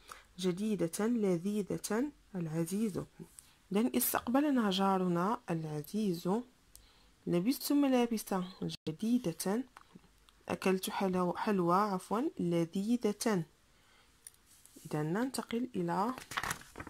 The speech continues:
التمرين الموالي. أحول حسب المطلوب. هديتي أنا.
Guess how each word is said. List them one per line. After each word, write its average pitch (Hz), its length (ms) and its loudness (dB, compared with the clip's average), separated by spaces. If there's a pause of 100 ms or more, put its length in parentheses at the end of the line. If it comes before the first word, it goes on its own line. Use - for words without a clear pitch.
(680)
التمرين 180 460 0
الموالي. 170 720 0 (380)
أحول 240 600 2
حسب 262 360 -2
المطلوب. 185 720 0 (1800)
هديتي 196 960 2
أنا. 185 320 4